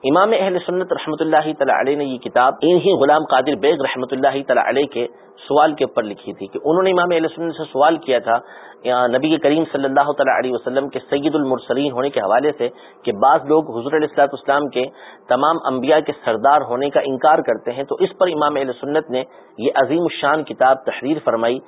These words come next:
کہ جس میں آپ نے، آ، دس کے قریب آیات کریمہ اور سو کے قریب احادیث طیبہ سے اس بات کو ثابت کیا کہ نبی کریم صلی اللہ تعالی علیہ وآلہ وسلم تمام انبیاء کرام علیہم السلام کے سردار ہیں،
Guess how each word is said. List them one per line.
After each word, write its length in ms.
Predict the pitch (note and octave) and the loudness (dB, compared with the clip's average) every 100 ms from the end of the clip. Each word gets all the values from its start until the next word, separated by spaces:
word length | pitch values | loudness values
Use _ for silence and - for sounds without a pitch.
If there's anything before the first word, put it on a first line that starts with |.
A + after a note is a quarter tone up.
| - _ - | -20 _ -6
کہ 80 | A2+ - A2 | -6 -6 -4
جس 200 | E3 F3+ | -2 2
میں 140 | F#3 | 2
آپ 240 | - E3 F#3 | 4 2 2
نے، 180 | C#3 D3 - _ - - - | -4 -6 -12 _ -20 -18 -2
آ، 140 | G#2+ | 0
دس 340 | G#2+ G2+ F#3 - | 0 2 0 2
کے 100 | F#3 | 0
قریب 320 | E3 D#3+ E3+ | 2 2 2
آیات 340 | A2+ A#2 C3 E3+ E3 | 4 4 4 2 0
کریمہ 300 | C#3+ D3 D3+ | 0 2 0
اور 360 | D#3 - C#3 | 0 2 2
سو 340 | C3+ - F#3 G#3 | 2 -2 2 2
کے 140 | G3 | 2
قریب 240 | D3+ D3 D#3 - | 0 0 0 -2
احادیث 420 | A#2 B2 D#3 D3 A#2+ | -2 -2 -2 -6 -6
طیبہ 360 | B2 B2+ D3 C#3+ | -4 0 2 2
سے 60 | B2+ | -2
اس 160 | - - | -8 -4
بات 260 | A2 A#2+ - | 0 0 -2
کو 80 | |
ثابت 540 | A#2+ - A#2+ C#3+ F#3 - | -12 -2 0 2 0 0
کیا 220 | C3 C3 - - - _ | 2 2 2 -12 -20 _
کہ 80 | C3 | -2
نبی 300 | C3+ D#3+ E3+ | 0 2 2
کریم 280 | D3 D#3+ E3+ | 2 0 -2
صلی 120 | D#3+ C3 | -4 -4
اللہ 280 | C3+ C#3+ D3 | 0 0 2
تعالی 160 | C#3 C#3+ | 2 2
علیہ 360 | - A#2 B2 B2+ | 0 -4 -4 0
وآلہ 220 | A2 A#2 | 0 0
وسلم 380 | A2+ - C3+ D3 | -6 -6 -6 -2
تمام 380 | B2 B2+ D#3 D#3 | -2 2 0 0
انبیاء 340 | B2 B2+ C3 B2+ | -6 0 0 0
کرام 260 | A#2 B2 B2+ - | -2 -2 -2 -4
علیہم 200 | A2 A#2+ | -6 -8
السلام 420 | A2+ F#2 A2 G#2+ | -12 -4 -4 -4
کے 200 | - G3 - - - _ - | -4 -4 -6 -20 -20 _ -4
سردار 360 | G#2+ G#2 C#3+ D3+ | -4 2 4 4
ہیں، 160 | E3 | 0